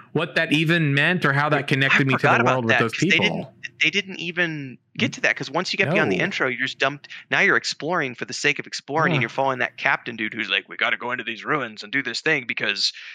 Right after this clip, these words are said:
Speaker 2: reasons." And wait a second, but I was told that I was here because of, I'm the chosen one, and I gotta find these arcs, and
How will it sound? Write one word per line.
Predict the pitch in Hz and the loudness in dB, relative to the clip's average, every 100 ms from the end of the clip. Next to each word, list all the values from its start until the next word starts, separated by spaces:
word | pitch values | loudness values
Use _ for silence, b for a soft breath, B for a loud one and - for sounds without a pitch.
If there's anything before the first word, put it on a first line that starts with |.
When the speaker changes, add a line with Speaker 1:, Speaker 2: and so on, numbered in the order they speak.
| - | -8
Speaker 2:
reasons." | - 180 143 107 90 - | 2 2 2 -4 -6 -6
And | 117 123 110 - _ _ | -6 -6 -10 -20 _ _
wait | 214 233 | 0 0
a | |
second, | - 120 - 165 - | 0 -2 -2 -4 -2
but | 147 | 0
I | 156 | 2
was | 190 - | 0 -2
told | 196 185 165 | 0 0 2
that | 170 | 2
I | 160 | 0
was | 160 | -2
here | - 185 | 0 0
because | 165 - 175 151 | 0 -4 -4 -4
of, | 147 - B B _ _ - | -10 -14 B B _ _ -2
I'm | 180 | 0
the | 180 | 0
chosen | - 247 262 190 160 | 2 2 2 -2 -2
one, | 127 107 | -2 -2
and | 107 107 104 135 | -6 -12 -4 0
I | |
gotta | 165 170 | 2 2
find | 180 175 170 | 0 0 0
these | 165 - | -4 2
arcs, | 214 170 - - - | 2 2 0 -8 -6
and | 120 117 117 110 | -4 -4 -8 -14